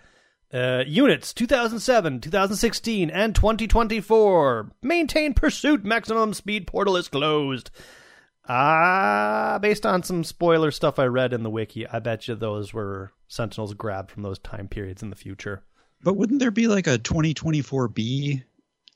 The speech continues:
Speaker 2: Or did they just make one every year?
Speaker 1: Well, a bunch of the, three of the Sentinels were left behind. Those could be the B units, or they could have been different year units. I don't know. I'm,
Speaker 2: Well,
Speaker 1: I am just speculating based on some other
Speaker 2: yeah,
Speaker 1: information.
Speaker 2: yeah.
Speaker 1: There's nothing
Speaker 2: I,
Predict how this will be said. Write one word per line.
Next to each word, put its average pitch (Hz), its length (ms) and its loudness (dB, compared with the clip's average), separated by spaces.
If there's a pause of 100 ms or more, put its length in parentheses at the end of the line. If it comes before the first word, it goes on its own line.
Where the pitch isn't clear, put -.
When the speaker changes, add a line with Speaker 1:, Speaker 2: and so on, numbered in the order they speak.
(160)
Speaker 2:
Or 135 120 2
did 127 100 4
they 123 120 4
just - 200 -6
make 120 200 -2
one 107 260 -4
every 95 280 -8
year? 90 280 -8 (260)
Speaker 1:
Well, 226 480 2 (100)
a 190 80 -2
bunch 190 260 0
of 202 60 -2
the, 156 180 -8
three 214 180 0
of 202 60 6
the 160 60 6
Sentinels 151 520 0
were 131 80 -2
left 131 240 -2
behind. 135 580 -2
Those 131 200 -4
could 151 220 -2
be 151 100 2
the 127 120 -2
B 113 200 -2
units, 127 460 -4
or 165 120 0
they 160 100 0
could 151 160 -6
have 131 100 -4
been 117 140 -4
different 117 340 -8
year 110 300 -8 (240)
units. 110 420 -12
I 139 60 -4
don't 156 100 -2
know. 147 200 -4 (1040)
I'm, 180 160 8
Speaker 2:
Well, 131 100 2
Speaker 1:
I 180 120 4
am 196 160 6
just 180 160 -2
speculating 123 600 0
based 123 260 -2
on 117 100 -4
some 120 160 -10
other 190 100 0
Speaker 2:
yeah, 180 80 4
Speaker 1:
information. 107 300 -8
Speaker 2:
yeah. 117 40 -12
Speaker 1:
There's 104 180 -10
nothing 143 340 0
Speaker 2:
I, 143 80 -2